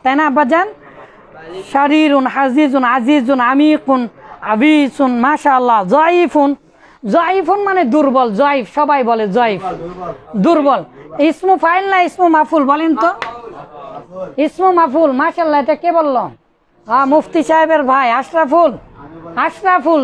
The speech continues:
তাহলে আশরাফুল থেকে ফাইলুনের ওজনে বের করেন তো সিফাতে মুসাব্বা। ওয়াও, মাশাআল্লাহ, মাশাআল্লাহ। আশরাফুন, তাহলে শারিফুন মানে ভদ্র, খালি ভদ্র না, অধিক ভদ্র,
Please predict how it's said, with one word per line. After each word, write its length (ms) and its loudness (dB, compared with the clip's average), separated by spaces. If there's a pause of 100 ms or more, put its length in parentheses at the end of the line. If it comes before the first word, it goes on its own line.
(100)
তাহলে 260 2 (120)
আশরাফুল 440 0 (140)
থেকে 240 0 (580)
ফাইলুনের 760 2
ওজনে 400 2
বের 140 2 (120)
করেন 220 0 (120)
তো 100 2 (640)
সিফাতে 380 0
মুসাব্বা। 480 0 (1400)
ওয়াও, 480 4 (160)
মাশাআল্লাহ, 720 0 (120)
মাশাআল্লাহ। 640 -2 (1080)
আশরাফুন, 640 0
তাহলে 260 -2
শারিফুন 500 0 (100)
মানে 160 0 (560)
ভদ্র, 460 0 (240)
খালি 220 -2 (120)
ভদ্র 260 0 (160)
না, 60 -2 (160)
অধিক 260 0 (160)
ভদ্র, 300 0